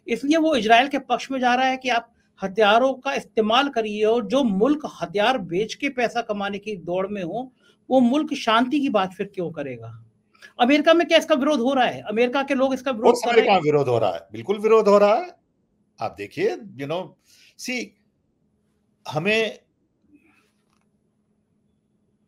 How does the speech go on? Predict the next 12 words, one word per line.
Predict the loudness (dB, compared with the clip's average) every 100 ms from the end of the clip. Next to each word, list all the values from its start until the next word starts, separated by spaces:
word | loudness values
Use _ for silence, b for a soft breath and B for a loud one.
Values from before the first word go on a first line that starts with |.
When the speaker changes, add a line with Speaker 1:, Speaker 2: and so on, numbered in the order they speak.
| _ _ _ _ _ _ _ _ _ _ _ _ _ _ _
Speaker 2:
देश | -12 4 6 6 0 -14 -20 _ _ -4
और | 0
देश | 0 -2
के | -2
लोग | -2 2 0 -2 _ _ _ _ _ _ _
में | -8 -4
जो | -4
फर्क | 2 2 2
है, | 0
वो | 0
सोचना | -6 -8 -10 -12
है। | -14 -16